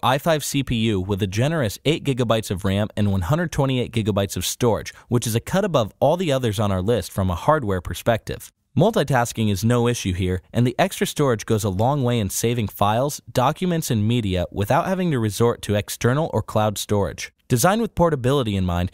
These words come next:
the Pixelbook Go weighs a scant two point three pounds and is only half an inch thick, which makes it excellent for those who travel a lot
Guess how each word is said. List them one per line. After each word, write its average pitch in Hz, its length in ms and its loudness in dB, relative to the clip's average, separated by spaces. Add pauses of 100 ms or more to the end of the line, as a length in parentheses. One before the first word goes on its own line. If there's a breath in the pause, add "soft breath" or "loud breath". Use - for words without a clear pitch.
(140 loud breath)
the 110 80 -2
Pixelbook 208 520 0
Go 123 220 4
weighs 107 300 0
a 104 60 -2
scant - 460 -2
two 175 180 -2
point 202 280 -2
three 143 200 -2
pounds 117 440 0
and 117 100 2
is 113 120 0
only 208 180 2
half 147 340 0
an 160 80 0
inch 139 220 -2
thick, - 300 -2 (180 loud breath)
which - 160 0
makes 196 220 0
it - 120 -6
excellent 127 400 0
for - 120 -2
those 123 240 0
who - 80 -4
travel 113 440 0
a 87 60 0
lot 85 260 0